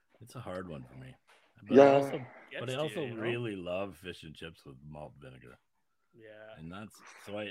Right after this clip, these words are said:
Speaker 1: have to pa-, bypass my nose somehow every time. I like this flavor. I like the smell of it once it's in my mouth 'cause it's kinda like, it's not right under my nose. It's under,
Speaker 2: Right.
Speaker 1: it's, it's coming in, it's coming at my smell sensor from the other direction.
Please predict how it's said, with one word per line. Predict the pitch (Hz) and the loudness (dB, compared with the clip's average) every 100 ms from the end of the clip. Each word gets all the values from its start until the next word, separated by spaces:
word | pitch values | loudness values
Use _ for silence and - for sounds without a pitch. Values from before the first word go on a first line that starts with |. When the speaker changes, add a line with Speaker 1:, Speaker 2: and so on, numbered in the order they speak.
| - | -6
Speaker 1:
have | 147 | -6
to | 127 | -8
pa-, | 107 - 101 | -8 -6 -6
bypass | 92 87 101 - 95 87 | -4 -4 -4 -6 -8 -8
my | 82 80 | -10 -8
nose | 78 80 87 90 - | -8 -8 -8 -10 -12
somehow | 95 92 98 95 | -12 -10 -8 -8
every | 95 95 92 | -8 -10 -12
time. | 98 101 120 _ _ _ _ - | -12 -12 -14 _ _ _ _ -14
I | 101 | -8
like | 123 160 | -6 -6
this | 160 127 | -6 -8
flavor. | 127 127 131 117 123 | -4 -4 -2 -4 -6
I | |
like | 127 180 | -6 -6
the | 147 | -6
smell | 139 139 | -4 -2
of | 135 | -2
it | 110 | -2
once | 117 113 | -2 -2
it's | 87 | -8
in | 82 98 | -8 -6
my | 117 120 | -4 -6
mouth | 113 123 120 | -6 -10 -12
'cause | 80 | -16
it's | 78 - | -16 -16
kinda | - 71 | -20 -18
like, | 71 | -18
it's | 69 | -20
not | 85 85 - | -14 -14 -12
right | 76 76 | -14 -12
under | 76 85 | -12 -12
my | 90 87 | -12 -12
nose. | 95 107 - _ _ _ _ _ - | -12 -14 -18 _ _ _ _ _ -2
It's | 208 | 2
under, | 90 85 | 2 0
Speaker 2:
Right. | - | -4
Speaker 1:
it's, | 95 - | -8 -10
it's | 95 98 | -12 -12
coming | - 117 123 | -6 -2 0
in, | 110 117 | 0 -6
it's | 110 101 | -10 -12
coming | 117 120 110 | -8 -6 -6
at | 104 | -8
my | 104 92 85 87 - - | -8 -8 -10 -12 -20 -12
smell | 101 101 | -10 -10
sensor | 92 - 98 101 92 | -14 -14 -14 -12 -14
from | 90 87 | -12 -12
the | 82 78 | -12 -10
other | 90 104 | -8 -10
direction. | 107 110 107 - 147 | -8 -10 -10 -10 -12